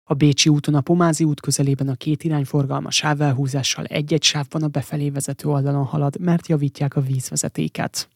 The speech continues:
Időszakos sávlezárásra kell készülni ma napközben a Csepeli átjárón, a Helsinki út közelében, valamint a huszonegyedik kerületben, a Kossuth Lajos utcában, a Szent Imre térnél csatornajavítás miatt.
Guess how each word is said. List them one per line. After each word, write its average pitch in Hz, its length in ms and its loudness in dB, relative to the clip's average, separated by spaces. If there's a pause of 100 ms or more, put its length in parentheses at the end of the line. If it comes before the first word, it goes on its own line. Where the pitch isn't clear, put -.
(240)
Időszakos 143 560 2
sávlezárásra 151 680 2
kell 151 160 0
készülni 151 420 2
ma 143 140 2
napközben 131 520 -2
a 135 60 2
Csepeli 139 420 -2
átjárón, 143 480 0
a 139 60 -2
Helsinki 131 560 -4
út 131 140 0
közelében, 135 640 -2
valamint 143 420 2
a 139 40 0
huszonegyedik 147 640 0
kerületben, 143 500 -2
a 131 60 -4
Kossuth 143 380 -4
Lajos 139 240 -2
utcában, 139 360 -4
a 135 60 -4
Szent 143 280 -6
Imre 143 200 0
térnél 147 360 0
csatornajavítás 143 1040 -4
miatt. - 640 -4